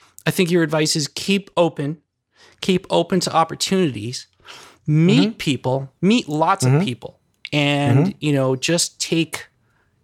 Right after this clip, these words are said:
Speaker 1: take chances. Uh, there's a lot of different, uh, vocations within music, within that realm. And I think from your story, I understood, hey, you were an orchestrator and you happened to go to a place <laughs> where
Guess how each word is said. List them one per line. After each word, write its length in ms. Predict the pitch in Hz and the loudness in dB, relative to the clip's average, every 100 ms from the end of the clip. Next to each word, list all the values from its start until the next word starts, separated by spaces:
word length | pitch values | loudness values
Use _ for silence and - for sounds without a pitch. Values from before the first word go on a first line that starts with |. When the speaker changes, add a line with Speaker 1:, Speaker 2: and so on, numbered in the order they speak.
| _ _ | _ _
Speaker 1:
take 300 | - 196 190 | -2 -2 0
chances. 680 | - 185 160 - 117 123 - 143 | -2 0 0 -2 -4 -6 -6 -8
Uh, 80 | 135 | -10
there's 300 | 135 160 156 | -4 -2 0
a 80 | 156 | -2
lot 320 | 147 160 170 | 0 2 2
of 120 | 165 | -2
different, 520 | 151 160 170 160 135 - | -8 -6 -2 -2 -4 -10
uh, 220 | - 135 131 127 _ _ _ _ - | -4 -2 -2 -8 _ _ _ _ -16
vocations 800 | 131 143 147 - 175 170 175 151 | -10 -2 -2 2 0 2 0 0
within 480 | 143 151 - 170 165 | -2 -4 0 0 2
music, 540 | 156 160 139 123 - - | 0 -2 -4 -8 -12 -8
within 380 | 139 135 151 | -6 -2 0
that 260 | 147 135 - | 2 0 -2
realm. 420 | 143 143 139 131 135 - - - - _ | -2 0 0 -2 -8 -14 -20 -20 -20 _
And 480 | 147 147 147 147 147 - _ _ _ _ _ | 0 2 2 0 -2 -8 _ _ _ _ _
I 80 | 160 | -4
think 420 | 160 - - 247 | -4 -4 -2 -2
from 220 | - 220 185 | 0 0 2
your 180 | 190 | 0
story, 460 | 233 - 254 269 170 | -2 -2 -2 0 0
I 160 | 139 156 | 0 -2
understood, 540 | 151 147 - 156 139 - | -2 -6 -4 -4 -4 -10
hey, 240 | - 208 | -2 -2
you 680 | 131 120 135 147 180 175 - - - - | -2 -6 -6 -2 0 -2 -4 -14 -16 -6
were 140 | 151 | -2
an 60 | 131 - | -2 0
orchestrator 800 | 202 214 208 - 147 135 143 156 - | 0 2 -4 -2 -2 -2 -4 -8 -4
and 360 | 143 143 139 | -2 0 -2
you 120 | 139 147 | -2 -2
happened 300 | 160 175 156 | -2 -2 -4
to 40 | |
go 360 | 139 156 156 - | -2 -2 -2 -8
to 200 | - 147 | -4 -4
a 40 | |
place 300 | 135 139 143 | 0 -2 0
<laughs> 100 | - | -2
where 180 | 151 135 | 0 0